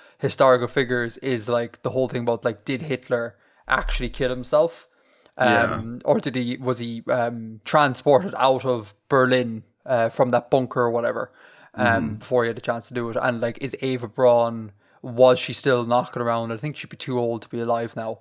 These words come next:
Speaker 1: and all that sort of jazz. Again,
Speaker 2: Yeah.
Speaker 1: that's a slightly different thing to just be all like, "Here, here is a royal family, and, like, no conspiracy, just facts, and look at the mania that ensued." Um,
Speaker 2: Hmm.
Speaker 1: yeah. For, uh,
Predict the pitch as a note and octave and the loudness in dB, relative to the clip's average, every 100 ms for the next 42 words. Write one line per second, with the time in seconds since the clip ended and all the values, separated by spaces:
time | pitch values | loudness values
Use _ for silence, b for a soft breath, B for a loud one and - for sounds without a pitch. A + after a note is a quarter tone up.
0 | B B B B2 A#2+ A2+ A#2 G#2+ A#2+ A#2 | B B B 0 0 0 -6 -4 -6 -6
1 | - b b C3+ - - D#3 D#3 D3 C#3+ | -12 b b -20 -12 -2 6 6 8 4
2 | - C#3+ - D#3 D#3 D3+ D3 C#3 D3 A#2+ | 2 0 4 4 4 0 -2 -4 -6 -6
3 | B2 B2+ C#3+ C3 C3 B2 B2 - - B2+ | -6 -4 2 6 6 4 0 -8 -10 -4
4 | F#3 - G#3+ A#3 G3 D3+ C#3 C#3 C3+ B2+ | -2 -2 -2 0 2 2 2 2 4 2
5 | B2 A#2 - - B2+ B2 B2 B2 - b | 0 -4 -10 -6 -4 2 2 2 -6 b
6 | b - E3 E3+ G3 F#3 F3 E3 D#3 D3+ | b 0 2 2 -4 -2 -2 -4 -8 -8
7 | - D3+ C3+ - - B B - C#3 A#2+ | 0 2 2 -2 -8 B B 0 0 0
8 | B2+ C3 C#3 D3 - - C3 B2 B2+ B2+ | -6 0 2 2 -2 -4 -4 -4 -4 -2
9 | C3+ C3 B2+ A#2+ A#2+ B2+ F#3 - B2+ A#2 | 0 0 0 0 0 0 -2 -6 -6 -8
10 | G2+ - b b b - A#2+ A2 G#2 F#2 | -14 -20 b b b -6 -2 0 0 -4
11 | F#2 - - _ _ _ - B2+ A#2+ - | -6 -10 -20 _ _ _ -2 -2 -2 -8
12 | _ _ - b - - G3+ G3 | _ _ -20 b -8 4 4 4